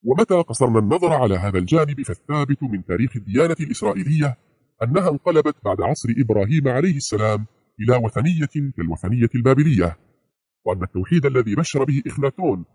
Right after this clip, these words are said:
في مصر القديمة سابق لشيوع التوحيد في شعوب إسرائيل، ولكن العقيدة الإسرائيلية عاشت بعد اختفاء عقيدة إخناتون وبعد عصر موسى عليه السلام، فكانت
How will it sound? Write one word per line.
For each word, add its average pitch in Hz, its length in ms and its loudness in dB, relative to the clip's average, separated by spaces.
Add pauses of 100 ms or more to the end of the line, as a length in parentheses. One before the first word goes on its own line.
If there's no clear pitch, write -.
(240)
في 101 100 -6
مصر 101 220 -4
القديمة 135 480 -2 (340)
سابق 160 500 -2 (160)
لشيوع 123 360 0
التوحيد 101 460 -6 (100)
في 98 120 -2
شعوب 92 280 -4
إسرائيل، 117 600 0 (560)
ولكن - 300 -6
العقيدة 147 480 -2
الإسرائيلية 127 720 0 (380)
عاشت 170 440 -2
بعد 127 200 2
اختفاء 143 480 0
عقيدة 131 400 0 (120)
إخناتون 131 600 2 (280)
وبعد 107 360 0
عصر 104 360 0
موسى 98 240 -2
عليه 98 300 2
السلام، 110 520 2 (480)
فكانت 90 320 -8